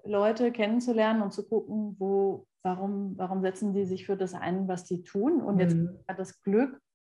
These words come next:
Speaker 1: auch einfach mit so vielen unglaublich inspirierenden Leuten arbeiten zu dürfen, dass ich mir nichts Besseres vorstellen könnte. Ich hab halt irgendwann gesagt, solange ich nicht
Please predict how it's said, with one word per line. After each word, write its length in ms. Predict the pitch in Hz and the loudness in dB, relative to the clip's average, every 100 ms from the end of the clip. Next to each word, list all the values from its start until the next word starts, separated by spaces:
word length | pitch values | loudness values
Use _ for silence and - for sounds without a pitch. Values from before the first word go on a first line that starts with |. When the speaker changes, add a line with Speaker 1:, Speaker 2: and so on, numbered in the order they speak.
| _ _ _ _ _ _ - | _ _ _ _ _ _ -8
Speaker 1:
auch 80 | 190 | -6
einfach 280 | 180 190 | -2 2
mit 140 | 208 - - _ - | 2 0 -8 _ -4
so 400 | 208 226 254 254 | 2 2 2 -2
vielen 640 | - - 220 226 233 233 - | -8 -2 2 2 2 -2 -4
unglaublich 500 | 220 226 208 202 226 | -2 2 2 2 0
inspirierenden 640 | 196 202 196 208 208 196 185 | -2 -4 -2 -2 0 0 0
Leuten 400 | 185 202 185 180 | 2 0 -2 -2
arbeiten 480 | 165 190 214 185 | 0 0 0 -2
zu 140 | 175 160 | -8 -8
dürfen, 600 | 160 165 160 190 247 - _ _ _ _ _ - | -4 -6 -4 -4 -4 -8 _ _ _ _ _ 0
dass 160 | 196 - | 0 2
ich 160 | 202 | 2
mir 140 | 214 208 | 4 6
nichts 600 | 233 285 - - - _ _ - | 6 4 0 -16 -20 _ _ 2
Besseres 440 | - 294 262 233 | 2 4 0 0
vorstellen 540 | - 220 285 226 190 190 | 0 2 2 2 2 2
könnte. 240 | 190 185 | 2 0
Ich 80 | 214 | 0
hab 80 | 214 | 2
halt 160 | 196 | 4
irgendwann 400 | 214 277 269 233 | 4 6 4 4
gesagt, 380 | 220 214 214 - | 2 2 0 2
solange 340 | 202 196 254 208 | 6 6 4 0
ich 260 | 294 - | -4 0
nicht 420 | 294 302 339 - | 4 4 2 -6